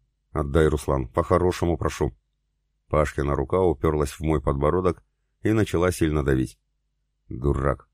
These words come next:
я только посмотреть", — с трудом сказал я и резко вывернулся из захвата. Бросив планшет между сиденьями, перехватил Пашкину руку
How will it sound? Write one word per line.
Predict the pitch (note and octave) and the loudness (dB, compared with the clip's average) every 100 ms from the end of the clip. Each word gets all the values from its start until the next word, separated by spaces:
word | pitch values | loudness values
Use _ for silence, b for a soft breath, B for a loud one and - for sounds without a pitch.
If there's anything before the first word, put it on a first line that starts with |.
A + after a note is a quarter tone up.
| - | -4
я | D2+ | -2
только | D2+ E2 D2 | 0 0 0
посмотреть", — | D#2 D#2+ E2+ E2 E2 C#2 - _ _ _ _ - | -2 -2 -2 0 0 -2 -8 _ _ _ _ -20
с | - | -4
трудом | F2 E2 D#2 | 0 2 0
сказал | - D#2+ D#2 D#2 | 0 -2 0 2
я | E2+ E2+ | 2 0
и | - E2 | 0 0
резко | D#2 F2 - D2+ | 2 0 0 2
вывернулся | D#2 D2+ C#2+ C#2 C#2+ | 2 2 0 -2 -2
из | C2 | -2
захвата. | C#2 - C#2 C2 A#1 _ _ _ - | -2 0 0 0 -6 _ _ _ -6
Бросив | C#2 D2+ D#2 D2 | 0 2 2 0
планшет | - D#2 - D2 | 0 -2 0 -2
между | D2+ C#2 C#2 | -2 -4 -4
сиденьями, | - D2+ F#2 E2+ C#2+ B1+ - _ - | -4 -2 0 2 0 -2 -6 _ 0
перехватил | E2+ E2 F2 - F2 | 2 4 2 2 2
Пашкину | - D#2+ - D#2 D#2 | 4 2 2 2 4
руку | F2+ F#2 E2 | 4 4 0